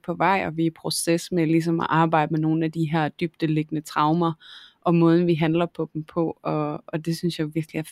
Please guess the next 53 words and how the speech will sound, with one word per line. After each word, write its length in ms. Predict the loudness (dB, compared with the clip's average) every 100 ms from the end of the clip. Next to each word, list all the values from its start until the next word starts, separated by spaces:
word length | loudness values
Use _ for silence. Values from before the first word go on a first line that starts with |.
| -4
fint 240 | -2 -2
og 140 | -4 -2
dejligt 360 | 0 0 -2
at 80 | -4
høre 200 | -2 0
med 200 | 0 -2
det, 120 | -4 -8
at 180 | -6
det, 120 | -6 -8 -4
der 80 | -2
kan 120 | -2
du 80 | -4
se, 340 | -6 -2 -2 -2
at 140 | -6
du 60 | -6
virkelig 300 | -4 -4 -6
har 60 | -4
flyttet 360 | -2 -2 -2 -2
dig. 140 | -6 -8 -20 -20 -20 -20 _ 4
Øhm, 500 | 6 6 4 0 -4 0
og 160 | 0
så 140 | 2 4
er 40 |
jeg 20 |
jo 60 | 4
lige 160 | 4
nysgerrig 400 | 2 2 0 0
måske 320 | 0 -2 -4 -4
også 180 | -4
i 60 | -6
forhold 300 | -2 0 0
til 160 | -4 -12
kontrasten, 960 | -4 -4 -4 0 0 0 -6 -4 -4 -8 -20 _ _ _ 4
øhm, 800 | 6 8 6 2 0 -4 -6
fra 240 | -6 -4 -2
tidligere, 500 | 0 2 4 6 4
hvor 140 | 4 2
du 100 | 2
ikke 180 | 2 2
havde 120 | 2
arbejdet 420 | 2 2 0 0
med 120 | -2
dig 100 | -4
selv, 220 | -2 -2
og 100 | -2
hvor 120 | -2 -4
du 80 |
kunne 160 | -4 -6
se, 320 | 0 2 2 0
at 180 | -4
du 80 | -4
sendte 420 | -2 2 2 4
nogle, 180 | 2 2